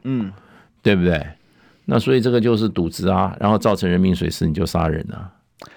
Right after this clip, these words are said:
Speaker 2: 觉得，我觉得就是内乱、渎职、杀人啊。
Speaker 1: 非常恶-，
Speaker 2: 真的。
Speaker 1: 非常恶性的一个案件。
Speaker 2: 非常恶性，我觉得啊，呃，这个也就是台独，台独分子他们为了达成自己的政治私欲啊，那么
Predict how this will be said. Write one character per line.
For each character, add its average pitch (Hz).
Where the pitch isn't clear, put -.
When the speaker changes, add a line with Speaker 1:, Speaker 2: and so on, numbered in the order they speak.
Speaker 2:
觉 101
得， 98
我 95
觉 98
得 98
就 101
是 92
内 110
乱、 95
渎 82
职、 85
杀 90
人 87
啊。 92
Speaker 1:
非 117
常 107
恶-， 95
Speaker 2:
真 90
的。 -
Speaker 1:
非 139
常 117
恶 120
性 107
的 98
一 101
个 -
案 90
件。 -
Speaker 2:
非 101
常 87
恶 85
性， -
我 85
觉 98
得 98
啊， 85
呃， 90
这 -
个 92
也 90
就 107
是 104
台 90
独， 87
台 90
独 92
分 95
子 80
他 82
们 92
为 95
了 82
达 82
成 85
自 95
己 76
的 78
政 101
治 90
私 92
欲 92
啊， -
那 92
么 78